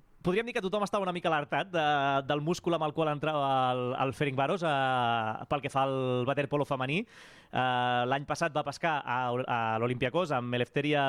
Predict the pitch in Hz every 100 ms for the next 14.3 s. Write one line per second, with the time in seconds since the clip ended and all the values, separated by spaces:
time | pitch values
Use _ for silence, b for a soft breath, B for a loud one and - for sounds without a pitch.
0 | 127 147 151 151 190 226 156 135 - 147
1 | 151 147 147 170 135 127 127 135 139 143
2 | 151 139 139 139 139 131 127 139 _ -
3 | - - 127 127 120 117 120 120 127 117
4 | 160 156 127 113 - 139 147 123 151 147
5 | 139 135 139 143 135 135 143 135 151 143
6 | 143 139 - 143 139 123 139 156 131 117
7 | 135 123 127 127 135 165 B B B -
8 | 107 107 123 - 127 123 123 143 131 123
9 | 113 143 135 131 139 127 127 147 147 180
10 | - 127 - 120 117 127 131 143 123 123
11 | 127 131 120 135 139 135 135 139 170 B
12 | B - - 170 160 127 151 131 123 147
13 | 139 113 107 107 104 104 - 127 131 127
14 | 139 151